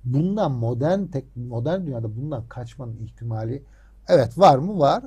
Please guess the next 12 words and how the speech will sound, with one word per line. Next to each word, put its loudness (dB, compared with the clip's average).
Organikle 0
mümkün -4
olduğunca. -4
E, -6
ama -2
sırf -6
onunla -2
bitmiyor. -10
Kullandığımız -6
kıyafetler. -4
Mesela 2
söyleyeyim, -2